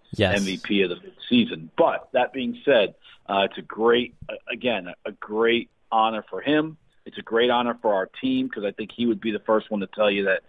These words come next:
Speaker 2: without ten other guys on the field, he wouldn't be able to get into those situations. But it's also a great honor for our club and, and what we're doing as a first-year organization, both on and off the field, doing things the right way. I think those are the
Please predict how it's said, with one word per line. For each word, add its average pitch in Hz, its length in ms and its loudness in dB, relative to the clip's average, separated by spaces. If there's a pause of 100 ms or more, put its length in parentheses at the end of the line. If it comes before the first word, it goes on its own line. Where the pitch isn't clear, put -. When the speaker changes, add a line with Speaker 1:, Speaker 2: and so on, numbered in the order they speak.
(260)
Speaker 2:
without 110 380 4
ten 113 160 2
other 107 200 4
guys 104 320 2
on 98 120 0
the 92 80 -6
field, 107 400 2
he 104 100 -2
wouldn't 101 240 -2
be 101 80 -2
able 95 120 0
to 92 60 -8
get 104 180 -2
into 101 200 -10
those 92 220 -8
situations. 92 840 -6 (420)
But 120 100 6
it's 120 120 2
also 143 320 4
a 123 60 -2
great 117 260 0
honor 113 340 -2
for 104 160 -2
our 98 80 -2
club 101 580 -2
and, 92 220 -16
and 101 220 -10
what 107 220 -2
we're 107 180 -2
doing 95 540 -8 (340)
as 92 200 0
a 92 60 -6 (120)
first-year 104 520 -2
organization, 95 1040 -4 (300)
both 101 240 4
on 104 280 0
and 101 80 -2
off 98 220 -2
the - 160 -16
field, 92 300 -2
doing 98 240 -4
things 92 280 -6
the 95 100 -6
right 87 240 0
way. 90 400 2 (280)
I 90 120 0
think 98 240 -2
those 117 340 6
are 107 100 0
the 101 120 -4